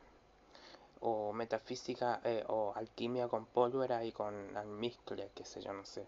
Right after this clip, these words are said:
algo así, ¿no? Sino que la práctica es mucho, es, es, son muchos ítems. Está la práctica de practicar, por ejemplo, em,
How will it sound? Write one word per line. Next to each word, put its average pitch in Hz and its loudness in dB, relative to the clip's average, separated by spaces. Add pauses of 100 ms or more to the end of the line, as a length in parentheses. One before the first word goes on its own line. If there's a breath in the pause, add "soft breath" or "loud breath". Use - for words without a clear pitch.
(160)
algo 104 -6
así, - -10 (500)
¿no? 110 -2 (760 loud breath)
Sino 127 -2
que 123 2 (100)
la 110 0
práctica 120 -2 (680 loud breath)
es - 0
mucho, 123 0
es, - -2 (180)
es, - -10
son 139 2
muchos 131 0
ítems. - -6 (260)
Está 120 -4
la 123 -2
práctica 113 -4 (640)
de 107 -2 (500)
practicar, 117 0
por 113 -2
ejemplo, 107 -4 (1080 loud breath)
em, 104 -2